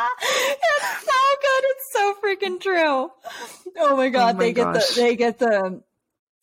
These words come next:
Speaker 1: unfiltered version, that's for sure. But it really does. It brings out, it's a great, that's, you should say that in your premarital, if you guys do premarital counseling, that might
Speaker 2: Yes.
Speaker 1: be a great, uh, part of it is pickleball on the <laughs> side. You're like, "We're gonna play pickleball, and then we'll
Speaker 2: Absolutely.
Speaker 1: come and have a,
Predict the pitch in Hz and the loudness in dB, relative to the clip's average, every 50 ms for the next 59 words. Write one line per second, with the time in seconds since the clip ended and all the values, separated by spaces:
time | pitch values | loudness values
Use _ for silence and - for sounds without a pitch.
0 | - - 233 226 226 226 226 - 233 233 214 240 226 208 208 190 196 214 214 214 | -8 -2 -2 0 0 0 0 0 0 0 0 -2 -2 -2 -2 -2 -2 0 0 0
1 | 202 220 208 202 202 208 214 - - - 370 - 330 294 - 269 208 202 202 220 | -2 -2 -4 -2 -2 -4 -4 -4 -6 -6 -4 -4 -4 -4 -4 -2 -2 0 0 0
2 | 233 226 226 226 277 262 240 - - 247 262 233 269 302 392 392 381 247 269 262 | 0 -2 -2 2 2 4 4 4 2 0 0 2 2 2 2 2 0 0 0 2
3 | 247 349 480 440 262 233 262 214 - 254 240 277 370 381 - 277 240 202 - 226 | 2 2 2 2 0 -2 -2 0 0 0 0 0 0 -2 0 2 2 2 0 -2
4 | - 302 240 220 - 190 196 220 240 240 - 208 226 285 - - 233 214 254 262 | -4 -6 -8 -8 -10 -8 -4 -4 -4 -2 0 0 0 0 -2 -6 -10 -8 -8 -8
5 | - - 277 262 - - - - 196 202 240 - 135 135 165 147 196 208 202 202 | -10 -10 -12 -12 -12 -8 -4 -2 -2 -2 0 -2 -2 -2 -2 -2 -4 -4 -6 -8
6 | 196 _ - 247 226 214 214 208 208 208 196 180 175 170 180 180 - 196 208 220 | -8 _ -6 -4 -4 -2 0 0 0 0 0 0 0 0 -2 -4 -6 -6 -4 -4
7 | 214 190 190 202 214 208 233 202 180 185 180 175 170 180 190 190 - 208 208 196 | -4 -6 -8 -10 -8 -6 -8 -8 -8 -6 -6 -6 -6 -6 -8 -10 -10 -10 -10 -10
8 | 226 - - 175 165 165 165 170 - - 214 202 208 202 196 185 185 - - - | -10 -12 -12 -14 -14 -10 -8 -8 -6 -4 -2 0 2 2 2 2 0 -2 -4 -4
9 | - - - - - 180 180 143 - - - _ - - - _ _ _ - 202 | -4 -8 -10 -6 -2 0 0 0 0 -4 -8 _ -20 -20 -20 _ _ _ -6 -4
10 | 202 214 214 185 165 165 135 117 190 - - - 226 - - - - - - 139 | -2 -2 -2 -2 -2 -2 -2 -4 -4 -6 -8 -8 -6 -4 -4 -6 -6 -6 -8 -6
11 | 113 104 123 165 170 - 196 - - - - - - - - - - - - - | -4 -4 -4 -6 -6 -8 -8 -4 -2 0 0 0 -2 -4 -8 -12 -14 -16 -14 -14
12 | - - - 240 240 247 - 285 277 269 392 285 269 - 330 330 - 196 226 247 | -14 -10 -6 -6 -6 -4 -4 -4 -2 0 2 0 2 0 -2 -2 0 2 2 4
13 | 240 240 214 185 180 175 - - 175 160 151 208 254 233 240 233 277 247 226 220 | 4 4 4 4 4 2 2 2 2 2 2 2 2 0 0 0 0 0 0 2
14 | 220 196 196 185 | 2 2 0 0